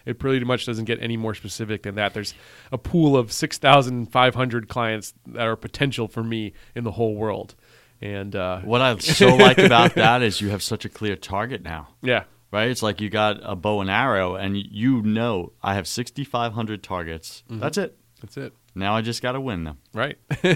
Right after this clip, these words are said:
Speaker 2: Yeah, and that just makes life a lot easier, right?
Speaker 1: Mm-hmm.
Speaker 2: Okay, what was the best advice, uh, business advice you received, uh, prior to your first one hundred K?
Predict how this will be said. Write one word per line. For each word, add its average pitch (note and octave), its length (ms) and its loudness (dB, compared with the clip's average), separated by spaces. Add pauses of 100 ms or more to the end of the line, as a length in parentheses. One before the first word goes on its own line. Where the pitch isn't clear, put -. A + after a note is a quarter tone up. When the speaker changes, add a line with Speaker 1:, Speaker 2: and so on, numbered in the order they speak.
Speaker 2:
Yeah, D3 360 6
and F3+ 180 2
that A#2 120 2
just A#2 200 -6
makes A2+ 260 -6
life G2+ 180 -4
a G2 60 -8
lot F#2 220 -2
easier, G2+ 260 -6
right? F2 220 -8 (100)
Speaker 1:
Mm-hmm. A#2+ 300 -6
Speaker 2:
Okay, D#3 200 4
what B2+ 220 2
was A3+ 140 2
the A#2+ 100 2
best - 380 0
advice, F#2+ 600 -2
uh, F2+ 280 0
business G#2+ 360 -4
advice F2+ 360 -4
you F#2 60 -8
received, F2+ 560 -10
uh, D#2+ 260 -12 (120)
prior G#2 460 0
to - 180 -10
your E2+ 140 -8
first E2+ 260 -12
one E2+ 140 -10
hundred D#2+ 280 -12
K? E2 280 -12